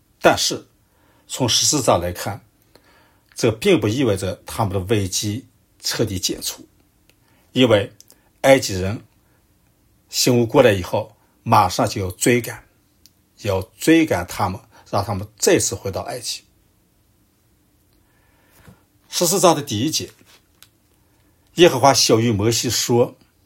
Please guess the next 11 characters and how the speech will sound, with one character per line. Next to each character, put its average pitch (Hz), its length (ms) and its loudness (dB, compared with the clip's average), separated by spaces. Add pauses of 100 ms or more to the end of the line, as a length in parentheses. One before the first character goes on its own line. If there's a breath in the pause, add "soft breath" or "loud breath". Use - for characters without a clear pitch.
(1400)
那 135 80 -2
下 175 180 4
面 143 100 2
就 127 120 -4
是 117 220 -2 (280 loud breath)
神 151 520 0
向 131 520 0
摩 127 260 0
西 151 320 -4
预 180 320 -8
告 - 320 -8